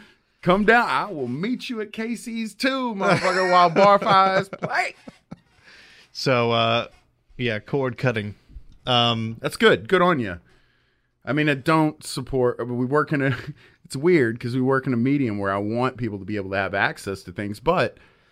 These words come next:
Speaker 1: this is the way that they will learn stuff, is the more people that turn that shit off and figure out other ways to get their entertainment. That's the reason that things
Speaker 2: Yeah.
Speaker 1: like Netflix and H B O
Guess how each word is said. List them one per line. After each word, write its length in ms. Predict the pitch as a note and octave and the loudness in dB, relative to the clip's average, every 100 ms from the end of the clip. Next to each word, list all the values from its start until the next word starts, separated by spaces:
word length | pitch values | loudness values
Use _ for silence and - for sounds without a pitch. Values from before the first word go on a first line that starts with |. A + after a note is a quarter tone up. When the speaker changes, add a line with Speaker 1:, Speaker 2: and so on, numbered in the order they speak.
| _ - | _ -4
Speaker 1:
this 240 | C3 F#3 | 2 2
is 80 | E3 | 2
the 100 | D3+ | 2
way 280 | C#3 C3 B2+ | 4 4 4
that 280 | A#2+ G#2 A#2 | 2 -4 0
they 180 | B2+ C3+ | 4 4
will 280 | A#2 A2+ G2+ | 2 -2 -4
learn 360 | B2 C3 G2+ | -4 -4 -6
stuff, 420 | F#2+ - F#2+ F#2 | -10 -8 -8 -8
is 160 | G#2 F#2 | -10 -10
the 100 | - | -6
more 200 | A2 A#2 | -4 -2
people 240 | A#2+ G#2+ | -4 -6
that 160 | G#2+ F#2 | -8 -8
turn 160 | A#2+ G#2 | -8 -8
that 120 | F#2+ | -10
shit 160 | - | -6
off 280 | A#2 G3 F3 | 0 0 0
and 100 | E3 | -6
figure 240 | E3 E3+ F3+ | -8 -6 -4
out 220 | F#3+ E3 | -2 -4
other 220 | D#3+ F3+ | -4 -2
ways 440 | F3 F#3 F#3+ D#3 - | 0 0 2 0 -4
to 60 | D3 | -8
get 140 | D3+ | -6
their 140 | D#3 | -4
entertainment. 580 | D#3 D3+ - F3+ D#3+ C3 | -4 -4 -2 0 0 -2
That's 220 | B2 C3 | -2 -4
the 100 | - | -4
reason 340 | D3 D#3 C#3+ C3+ | -6 -6 -6 -8
that 140 | B2 | -6
things 120 | C3+ | 0
Speaker 2:
Yeah. 100 | F3+ | 2
Speaker 1:
like 160 | A#3+ C3 | 2 2
Netflix 560 | B2+ C#3+ - C3 C3 C#3 | 2 2 0 -4 -4 -6
and 80 | |
H 200 | C3 C#3+ C#3 | -6 -6 -4
B 160 | C3 | 0
O 260 | C3 C3+ | 2 2